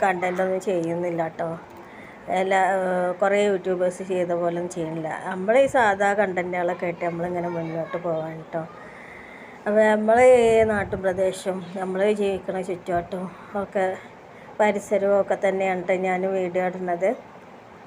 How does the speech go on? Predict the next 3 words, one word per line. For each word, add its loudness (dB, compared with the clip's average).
നമുക്കതാവും 6
നല്ലത്. 0
ഒതുങ്ങി 4